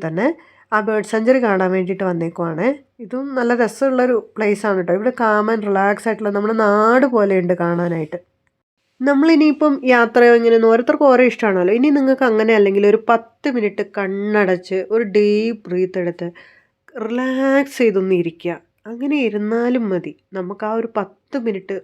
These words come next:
വളരെ വലിയ വ്യത്യാസം നമ്മുടെ ലൈഫിൽ കൊണ്ടുവരും കേട്ടോ. അപ്പോൾ എന്തായാലും നിങ്ങൾ നിങ്ങൾക്ക് വേണ്ടി ഒരു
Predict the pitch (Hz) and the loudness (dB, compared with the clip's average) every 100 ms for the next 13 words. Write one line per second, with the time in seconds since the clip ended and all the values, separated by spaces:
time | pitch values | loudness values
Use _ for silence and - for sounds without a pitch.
0 | - 175 180 220 247 285 311 277 226 214 | -12 -10 -4 -2 0 2 2 2 2 0
1 | 202 208 196 196 180 185 175 165 - 190 | 0 -2 -4 -8 -4 -4 -4 -6 -6 -6
2 | 180 170 170 165 160 180 170 _ - - | -4 -4 -4 -4 -6 -8 -10 _ -20 -20
3 | - 226 226 220 214 220 247 277 269 214 | -8 -6 -2 -2 -2 -2 0 2 4 2
4 | 190 185 233 - _ 214 202 202 208 277 | 2 0 -4 -10 _ -10 -6 -4 -4 -4
5 | - _ - 233 294 294 294 226 185 180 | -8 _ -12 -8 -6 -4 -2 -2 -2 -4